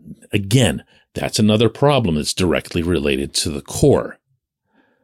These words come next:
The other way in which the core could affect things detrimentally is more from the peripheral view, and that means that,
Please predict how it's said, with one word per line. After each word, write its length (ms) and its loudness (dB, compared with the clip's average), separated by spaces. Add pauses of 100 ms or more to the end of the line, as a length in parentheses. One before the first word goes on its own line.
(320)
The 160 2 (100)
other 340 6
way 340 4
in 140 0
which 240 0
the 80 -4
core 420 0
could 180 -4
affect 460 -2
things 480 2 (1500)
detrimentally 800 4
is 160 2
more 360 8
from 200 4
the 80 6
peripheral 840 4 (680)
view, 360 4 (140)
and 220 0
that 240 2
means 500 4 (280)
that, 220 2